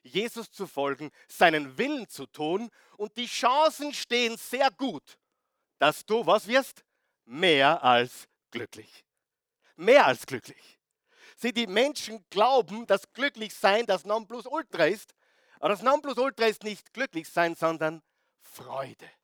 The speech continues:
Sag einmal Freude. Freude ist mehr als glücklich. Wer glaubt, man kann im finsteren Tal sein und Freude erleben? Wer glaubt das? Wer glaubt, man kann Verluste haben im Leben, man kann grad rote Zahlen geschrieben haben, man kann grad Konkurs gebaut haben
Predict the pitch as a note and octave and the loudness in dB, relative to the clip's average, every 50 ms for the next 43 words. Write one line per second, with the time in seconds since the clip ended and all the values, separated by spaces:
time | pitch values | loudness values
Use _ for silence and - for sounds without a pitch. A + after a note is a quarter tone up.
0 | _ _ _ _ _ _ _ _ - C#3+ C#3 C#3+ C3+ A#2+ - C3+ B2 A2 G#2 - | _ _ _ _ _ _ _ _ -10 -8 -4 -4 -6 -6 -6 -10 -12 -12 -12 -12
1 | - _ _ _ _ _ _ _ _ _ _ _ _ _ _ - - - C#3+ F3+ | -18 _ _ _ _ _ _ _ _ _ _ _ _ _ _ -20 -12 -6 -2 2
2 | F#3+ G#3 A3+ A#3 E3 E3 E3 E3 D#3+ D3 D#3 - - - - _ _ _ G2+ G#2 | 2 2 2 2 0 0 0 0 0 -2 -6 -6 -12 -20 -20 _ _ _ -20 -14
3 | A2+ B2+ D3 D#3 C#3+ C3 A#2+ A2 - _ - A#2 G2 - - _ - B2 A#2 - | -8 -4 -2 -2 0 -2 -2 -4 -6 _ -14 -14 -14 -14 -18 _ -16 -16 -16 -16
4 | - G2+ A2+ A2+ _ _ _ _ - - - B2 C3 F3 G#3 G#3 - F3+ F3+ G3 | -16 -20 -20 -20 _ _ _ _ -20 -20 -12 -2 0 2 2 2 4 4 6 6
5 | - - G#3+ G3+ F#3+ - F#3 F#3 F#3 F3+ F3 - G3 G#3+ E3+ - - F3+ F3+ F#3 | 6 4 0 -4 -4 -2 -2 -4 -4 -4 -6 -4 -6 -6 -6 -6 -6 -4 -4 -4
6 | F3+ - E3 F3 F#3+ F3+ - F#3+ F3+ E3+ D#3 - - D3 D3+ C#3 C3 C3 B2+ C3 | -2 2 2 2 2 2 0 -2 -2 -2 -4 -6 -2 -2 0 0 0 0 -2 0
7 | C3 D3 D#3 D#3 C#3 C3 C#3 D3+ D3 - F3+ G#3 G3 - _ _ _ _ _ _ | -2 -4 -4 -4 -4 0 0 0 0 0 -4 -8 -10 -12 _ _ _ _ _ _
8 | _ _ _ _ _ - - - C#3 E3+ G3 G3+ - G3 G#3 - - G3+ G#3 - | _ _ _ _ _ -20 -18 -4 2 4 4 4 6 4 4 4 2 0 -2 -2
9 | G3+ G3+ G3+ - - G3 F#3 F#3+ A#3 - - - A3+ G#3 G3+ G3+ G3 G3+ G#3 G3+ | -2 -6 -4 0 0 2 2 2 -2 -4 -2 0 2 6 6 6 4 4 -2 -2
10 | F#3+ F#3 G3+ G#3+ E3+ G3+ G#3 _ _ - - - F3+ F#3 F#3+ - G3 G#3 G#3 E3+ | 0 0 0 0 0 -4 -14 _ _ -20 -10 -2 0 0 0 2 0 0 0 0
11 | F3+ F#3+ G3 F#3+ - - E3 G3+ G#3+ - G#3+ G3+ - - G3+ G3 G#3 G#3+ A3 G#3 | 2 2 2 2 2 -2 -2 -2 0 0 0 -2 2 4 6 8 8 6 6 2
12 | - G3+ - F3+ G3 A3+ G#3+ F#3 G#3 F3+ F#3 G3 G3+ E3 G3 G3+ - _ _ - | -4 -8 -6 -4 -4 -4 -4 -2 2 4 6 6 6 4 2 -8 -16 _ _ -6
13 | - E3+ F#3 - F#3+ G#3 G#3 F#3 G#3 G#3+ - - G#3 G#3 G3+ - - F#3+ A3 A#3+ | -2 -2 0 2 0 0 0 0 -2 -2 -2 -4 -6 -6 -6 -8 -4 2 4 4
14 | A#3+ - - - G#3+ G#3 - - G3 G3 G3+ F3 G3+ G3+ G#3 G#3+ F#3 A3 | 4 2 -2 -4 -4 0 4 6 6 6 6 8 8 8 8 8 4 0